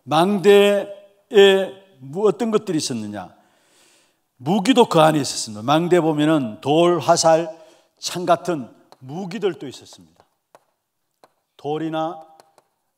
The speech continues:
화살이나 창 같은 걸 망대 안에 무기를 두었죠. 여러분 우리에게서 가장 무기 중에 무기가 무엇입니까? 하나님의 말씀입니다.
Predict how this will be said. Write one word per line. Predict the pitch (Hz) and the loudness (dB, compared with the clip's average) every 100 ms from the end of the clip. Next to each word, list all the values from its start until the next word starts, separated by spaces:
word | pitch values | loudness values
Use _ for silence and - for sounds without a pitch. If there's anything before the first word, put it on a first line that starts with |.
| _ | _
화살이나 | - 160 151 160 156 156 160 180 - _ _ _ _ _ _ _ _ | -12 -12 -6 -6 -4 -6 -6 -8 -16 _ _ _ _ _ _ _ _
창 | - - 156 | -16 -12 -8
같은 | 156 151 160 | -8 -10 -10
걸 | 151 139 107 _ _ 120 | -12 -12 -14 _ _ -10
망대 | 147 170 165 175 | -8 -6 -4 -4
안에 | 156 175 202 196 208 208 _ _ _ _ | -4 -4 -4 -8 -10 -14 _ _ _ _
무기를 | 135 196 185 240 190 | -12 -10 -6 -8 -8
두었죠. | 147 120 - 95 87 _ _ _ _ 151 | -8 -10 -12 -20 -20 _ _ _ _ -8
여러분 | 175 180 | -6 -4
우리에게서 | 190 233 214 220 202 202 190 | 0 0 2 0 2 -2 -2
가장 | 170 196 220 196 | 0 -2 -2 -8
무기 | 220 240 | -8 -8
중에 | 247 247 | -8 -8
무기가 | 214 214 185 226 190 | -8 -10 -8 -6 -6
무엇입니까? | 151 151 170 156 131 95 - _ | -6 -10 -12 -14 -12 -14 -18 _
하나님의 | - 147 127 117 107 | -18 -14 -14 -16 -16
말씀입니다. | 113 123 - 110 80 80 | -16 -16 -18 -20 -20 _